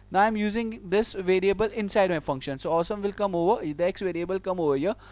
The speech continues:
So out, uh, awesome will be printed my, inside my function. So my con-,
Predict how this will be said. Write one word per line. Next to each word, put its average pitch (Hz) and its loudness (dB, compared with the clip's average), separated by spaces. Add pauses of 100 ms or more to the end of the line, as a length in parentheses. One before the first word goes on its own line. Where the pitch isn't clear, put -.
(120)
So 175 2
out, 165 4
uh, 196 -6
awesome 165 2
will 190 -2
be 190 -2
printed 170 -6
my, 220 0 (380)
inside 165 0
my 233 -2
function. 143 -4
So - -6
my 180 -2
con-, 175 -6